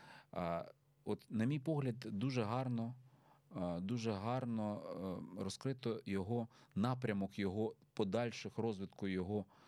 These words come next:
стилістичних якихось уподобань і векторів. Перша п'єса ніжна, це, значить, те, що,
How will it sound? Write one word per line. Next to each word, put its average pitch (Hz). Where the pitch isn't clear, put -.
стилістичних -
якихось -
уподобань 104
і 107
векторів. 87
Перша 123
п'єса 87
ніжна, 87
це, 98
значить, 98
те, 120
що, -